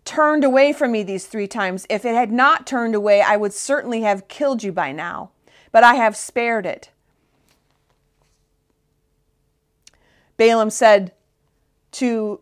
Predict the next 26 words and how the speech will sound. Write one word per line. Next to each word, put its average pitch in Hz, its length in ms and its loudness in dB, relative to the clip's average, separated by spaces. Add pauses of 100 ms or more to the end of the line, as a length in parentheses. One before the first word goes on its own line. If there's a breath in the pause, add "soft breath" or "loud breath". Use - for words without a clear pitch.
the 214 180 -8
angel 226 420 -2
of 196 60 -2
the 190 80 -6
Lord, 185 240 4
"I 240 160 4
have 214 140 -2
sinned. 185 480 -6 (160)
I 214 100 6
did 240 200 0
not 247 260 2
realize 226 460 4
you 208 100 -4
were 202 100 -4
standing 226 480 -4
in 202 60 -6
the 190 100 -6
road 202 340 2
to 202 140 -6
oppose 220 460 -4
me. 180 180 -10
Now, 220 300 2
if 247 180 -2
you 269 140 0
are 254 140 6
displeased, 226 920 -6